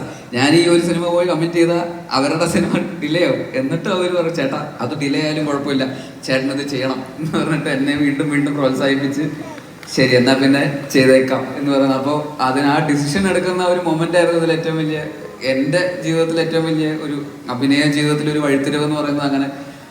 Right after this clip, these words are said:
ആ, ആ സിനിമയെ കുറിച്ച് അന്നേ കൃത്യമായിട്ട് മനസ്സിലാക്കാൻ പറ്റിയ കുറച്ച് ആളുകൾ അന്നും നമ്മുടെ കൂടെ ഉണ്ടായിരുന്നതുകൊണ്ട് കൃത്യമായിട്ട് അത് സംഭവിച്ചു. പിന്നീട് ജസ്റ്റിൻ, ഏഹ്, മാത്യു, മിന്നൽ മുരളിയുടെ തന്നെ co-writer,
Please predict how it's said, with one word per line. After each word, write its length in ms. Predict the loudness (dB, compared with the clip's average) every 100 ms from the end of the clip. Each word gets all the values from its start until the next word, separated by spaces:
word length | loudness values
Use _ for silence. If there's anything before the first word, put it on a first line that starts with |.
| -20 -12 -6
ആ, 40 |
ആ 320 | -2 0 0
സിനിമയെ 440 | 0 2 4 4 4
കുറിച്ച് 260 | 2 2
അന്നേ 340 | 4 4 4 2
കൃത്യമായിട്ട് 680 | 0 0 0 0 0 -2 -4
മനസ്സിലാക്കാൻ 560 | -2 0 2 2 2 0
പറ്റിയ 320 | -2 -2 0 0 -2
കുറച്ച് 180 | -2
ആളുകൾ 340 | 0 2 2 0
അന്നും 460 | 0 -2 -4 -8 -8
നമ്മുടെ 200 | -6 -4
കൂടെ 240 | -2 0
ഉണ്ടായിരുന്നതുകൊണ്ട് 600 | 0 0 0 0 0 -2 -4 -8 -14 -20 -12
കൃത്യമായിട്ട് 400 | -6 0 0 2
അത് 80 | 0
സംഭവിച്ചു. 520 | 0 2 4 4 2 -4 -8 -14 -18 -18 -10
പിന്നീട് 580 | -2 0 2 0 -2 0
ജസ്റ്റിൻ, 380 | 0 0 0 0 0 -2 -6
ഏഹ്, 320 | -2 0 0 2
മാത്യു, 340 | 0 0 -2 -2
മിന്നൽ 200 | -2 -2
മുരളിയുടെ 460 | -2 -2 0 2 2
തന്നെ 320 | 0 -2 -2
co-writer, 460 | -2 0 0 -2